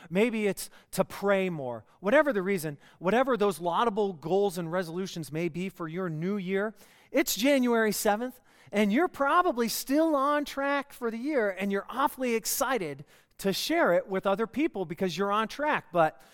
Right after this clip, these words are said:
let's get real. Not every week is gonna be as easy as the first week of starting something new. If you've already fallen off the wagon, uh, maybe you'll just keep that resolution to yourself and not share it with as many people.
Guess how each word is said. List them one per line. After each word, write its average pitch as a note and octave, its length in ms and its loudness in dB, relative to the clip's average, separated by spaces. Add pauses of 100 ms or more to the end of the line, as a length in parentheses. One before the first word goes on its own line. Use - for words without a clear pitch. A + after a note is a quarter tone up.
(280)
let's C#3+ 180 -12
get G#3 180 -6
real. A3+ 460 -2 (260)
Not G3 440 0
every B3 1040 4
week B3+ 280 -4
is E3+ 120 -4
gonna F3+ 180 -4
be F3 160 -4
as D#3+ 160 -4
easy E3 280 -4
as C#3+ 100 -6
the D3+ 80 -8
first G#3+ 380 0
week D#3+ 220 -6
of D3 100 -10
starting D#3+ 400 -2
something D#3 400 -8
new. C3+ 300 -10 (280)
If D#3+ 140 -6
you've F#3+ 140 -2
already A#3+ 260 8
fallen A3+ 400 4
off G#3+ 200 2
the G#3 80 -4
wagon, F#3 680 -2
uh, F#3 420 -6
maybe D#4+ 640 0
you'll D4+ 140 -6
just B3 280 -12
keep - 300 -10
that A#3 300 -6
resolution G#3 680 -8
to - 100 -12
yourself G3 560 -6
and D#3+ 80 -8
not E3+ 200 -4
share A#3 280 -4
it C3+ 60 -10
with C#3+ 180 -12
as C#3+ 120 -8
many D#3 200 -8
people. B2 440 -14